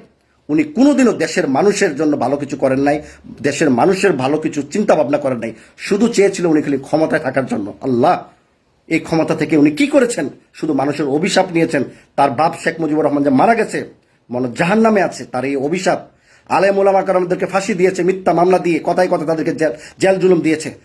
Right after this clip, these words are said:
তাদের চোখের পানি, তাদের পরিবারের চোখের পানি, তাদের সন্তানের আহাজারি, প্রত্যেকটা কোরআনের হাফেজদের অভিশাপ শেখ হাসিনাকে ধ্বংস করতে আল্লাহ কবুল করেছেন।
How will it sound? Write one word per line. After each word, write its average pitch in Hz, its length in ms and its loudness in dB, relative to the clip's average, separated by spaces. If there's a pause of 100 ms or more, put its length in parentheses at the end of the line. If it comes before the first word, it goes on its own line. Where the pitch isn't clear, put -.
তাদের 170 360 0
চোখের 240 300 2
পানি, 208 200 0
তাদের 180 280 -2
পরিবারের 240 380 2
চোখের 202 240 -2
পানি, 170 240 -2 (200)
তাদের 156 180 -2
সন্তানের 220 500 2
আহাজারি, 180 380 0 (240)
প্রত্যেকটা 214 380 -2
কোরআনের 240 400 2 (260)
হাফেজদের 240 540 0 (440)
অভিশাপ 185 420 0
শেখ - 280 -10
হাসিনাকে 160 360 0
ধ্বংস 147 380 -2
করতে 143 380 -4 (380)
আল্লাহ 135 260 2
কবুল 139 240 2
করেছেন। 120 340 -8